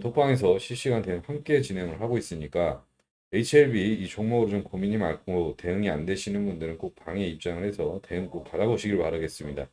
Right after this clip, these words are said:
네, 입장 방법 간단합니다. 네, 영상 상단에 나와 있는 제 전화번호로 에이치엘비라고 적어서 문자 남겨주시면은, 네, 확인해서 순차적으로 입장 안내 도와드리도록 하겠습니다.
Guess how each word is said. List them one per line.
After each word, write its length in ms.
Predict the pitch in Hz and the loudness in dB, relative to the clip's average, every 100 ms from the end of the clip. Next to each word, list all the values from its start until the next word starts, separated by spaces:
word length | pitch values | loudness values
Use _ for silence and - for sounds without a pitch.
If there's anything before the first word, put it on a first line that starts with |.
| _ _ _ _ - | _ _ _ _ -2
네, 100 | 90 | 0
입장 340 | 107 143 127 | 2 4 2
방법 360 | 107 107 113 - | 2 2 2 2
간단합니다. 840 | - 87 117 120 98 85 85 82 - _ _ _ _ _ _ _ _ _ _ | -6 -4 0 2 2 0 -2 -4 -8 _ _ _ _ _ _ _ _ _ _
네, 80 | 85 | 2
영상 540 | 95 110 110 101 127 131 _ _ _ _ _ - | 2 6 8 8 6 -2 _ _ _ _ _ -10
상단에 360 | 139 135 127 110 | 0 4 6 6
나와 240 | 92 92 | 4 0
있는 240 | 90 92 82 | -2 -6 -8
제 80 | 80 | -12
전화번호로 1040 | - 87 104 92 78 76 92 113 120 82 | -8 -2 0 0 -2 0 6 8 8 6
에이치엘비라고 840 | 87 101 - 120 104 92 82 78 87 | 0 -2 -2 0 0 0 -2 -2 -6
적어서 340 | 87 80 87 | -4 -4 -4
문자 340 | 82 90 - 110 | -6 -4 2 2
남겨주시면은, 960 | 101 85 78 - 76 73 90 90 71 - _ _ _ - | 2 -2 -6 -8 -6 -2 0 2 0 -8 _ _ _ -18
네, 80 | - | -10
확인해서 520 | 110 117 117 - 85 | -4 -2 0 0 -2
순차적으로 640 | - 127 131 127 113 92 85 | -4 -6 -2 -2 -2 -2 -4
입장 340 | 80 107 92 | -4 -4 -2
안내 200 | 85 78 | -4 -8
도와드리도록 720 | 69 92 92 82 80 73 - | -4 -4 -2 -4 -6 -6 -6
하겠습니다. 640 | 92 90 78 78 73 69 | -6 -6 -8 -10 -8 -8